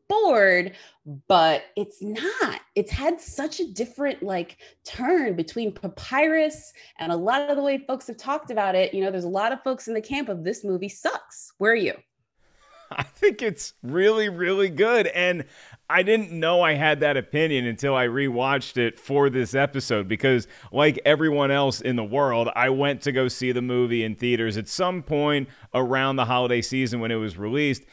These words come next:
Speaker 2: And I was excited about the technical aspect of it. I wanted to see this visual effects marvel. Obviously, I'm a big James Cameron fan from way back in the Aliens days. And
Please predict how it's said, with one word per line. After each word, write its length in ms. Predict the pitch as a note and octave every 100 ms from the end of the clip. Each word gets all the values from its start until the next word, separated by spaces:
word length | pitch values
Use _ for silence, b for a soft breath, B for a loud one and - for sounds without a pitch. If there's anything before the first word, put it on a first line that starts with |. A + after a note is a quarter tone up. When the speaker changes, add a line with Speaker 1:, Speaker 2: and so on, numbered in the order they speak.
| b b -
Speaker 2:
And 460 | C#3+ D3 C#3+ C#3+ C#3
I 240 | C3 C#3 D#3
was 340 | D3+ D3+ B2+
excited 520 | C3 - C#3 C3+ C#3
about 240 | B2+ C3 -
the 100 | B2+
technical 800 | - - C#3 - C#3 D3+ C#3
aspect 500 | B2 A2 - B2 A2+
of 140 | A#2 A#2
it. 80 | A#2+
I 60 |
wanted 240 | A2 A#2+ A#2+
to 80 |
see 180 | A2+ B2+
this 180 | A#2 G#2+
visual 480 | E2 B2+ A#2+ C#3+ B2+
effects 380 | A#2+ C3 C3 A2
marvel. 500 | G#2 G2+ G2+ A#2 - b
Obviously, 400 | - C3 D3 D3
I'm 60 | C#3+
a 60 |
big 200 | C3 C#3
James 320 | G#2 C#3 C#3 A#2
Cameron 480 | B2 D#3+ E3+ B2+
fan 340 | A2 A2 A2 A#2
from 300 | - A2 G2+
way 240 | A2+ B2+
back 320 | B2 B2 B2
in 80 | B2
the 160 | A#2+ A#2+
Aliens 580 | B2 D#3 D3+ A2+ G2+ E2
days. 360 | F#2+ G2+ G#2+ b b b _
And 720 | - D3 D3 D3 C#3+ C#3 -